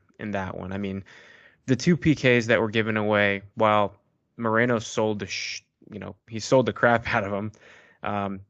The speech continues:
there was enough contact in it f-, for it to be deemed a foul. And, and so the, the unlucky nature there is that we don't, we don't get the, you know, um,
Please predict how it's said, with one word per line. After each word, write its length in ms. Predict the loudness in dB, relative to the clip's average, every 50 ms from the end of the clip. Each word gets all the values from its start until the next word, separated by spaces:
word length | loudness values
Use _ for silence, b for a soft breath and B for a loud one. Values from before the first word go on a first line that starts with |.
| _ _ _ _
there 200 | 0 2 4 4
was 180 | 4 4 2 2
enough 240 | 0 0 -2 -2 -4
contact 500 | -6 -8 -10 -8 -8 -8 -8 -8 -6 -6
in 100 | -6 -6
it 140 | -6 -6 -10 _ _
f-, 280 | _ _ _ _ _ -20
for 260 | _ -12 -10 -8 -8 -8
it 80 | -8 -10
to 80 | -12
be 300 | -10 -8 -8 -8 -8 -10 -12 _ _ _
deemed 240 | -12 -12 -8 -8 -8
a 40 |
foul. 340 | -4 0 0 0 0 -2 -6 -12 B B B B B B B B B B B B B -6
And, 400 | -4 -2 0 0 -2 -4 -6 -6
and 140 | -6 -6 -6
so 460 | -4 -2 0 2 4 4 2 0 -2 -6 -12 _ _ _ _ _ _ _ _ _ _ _ _ _
the, 260 | -8 -2 -2 -2 0 0
the 100 | 2 4
unlucky 360 | 4 4 4 2 0 -2 -2
nature 320 | -4 -4 -4 -4 -4 0
there 220 | 2 4 4 4 2
is 120 | 0 0
that 220 | -2 -2 -4 -4 _ -16 -18 -18 -18 -14 -10
we 220 | -6 -2 0 2
don't, 220 | 2 2 2 0 -4 _
we 100 | -6 -4
don't 180 | -2 -2 -2 -2
get 180 | -2 -4 -2 -2
the, 280 | -2 -2 -2 -2 -4 -10 -12 -14
you 80 | -12 -10
know, 200 | -8 -8 -10 -10 -12 _
um, 380 | -12 -10 -10 -10 -10 -12 -14 -16